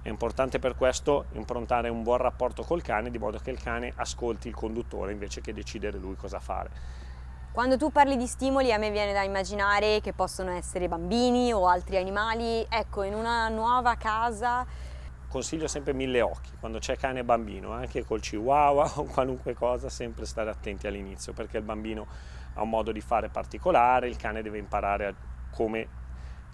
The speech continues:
Speaker 1: leggerlo, tra virgolette. Per gli altri animali non lo so, onestamente <laughs> eviterei con gatti, perché potrebbero stimolare la sua voglia di giocare.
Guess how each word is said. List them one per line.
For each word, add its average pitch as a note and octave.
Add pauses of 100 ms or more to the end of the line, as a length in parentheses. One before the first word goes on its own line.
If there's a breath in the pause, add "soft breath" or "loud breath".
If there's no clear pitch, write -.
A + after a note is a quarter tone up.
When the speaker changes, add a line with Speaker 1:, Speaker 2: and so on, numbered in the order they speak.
Speaker 1:
leggerlo, G#2+
tra G#2
virgolette. G#2 (800 loud breath)
Per E3+
gli F3+
altri G#3+
animali A#3
non G#3+
lo A3
so, D#3+
onestamente F3
<laughs> -
eviterei C3
con A#2+
gatti, A2+
perché A2+ (320 loud breath)
potrebbero C3+
stimolare C3+
la C3
sua B2
voglia A#2+
di A#2
giocare. A2